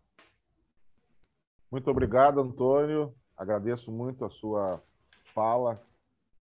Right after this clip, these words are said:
de acordo com a sua experiência, principalmente, aí, em todos esses anos trabalhando nas unidades de saúde. E fica claro aí a nossa necessidade de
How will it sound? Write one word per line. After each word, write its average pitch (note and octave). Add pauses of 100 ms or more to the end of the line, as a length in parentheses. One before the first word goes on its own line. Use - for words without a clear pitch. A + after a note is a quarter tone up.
(160)
de G2
acordo G2+
com G#2
a F#2
sua G#2+
experiência, G#2
principalmente, F#2+
aí, F#2
em F#2+
todos G#2
esses F2
anos G2+
trabalhando F2+ (760)
nas E2+
unidades F2
de -
saúde. G2+ (920)
E F#2+ (240)
fica G#2
claro G#2+
aí F#2+
a F#2+
nossa F2+ (220)
necessidade G2
de F#2+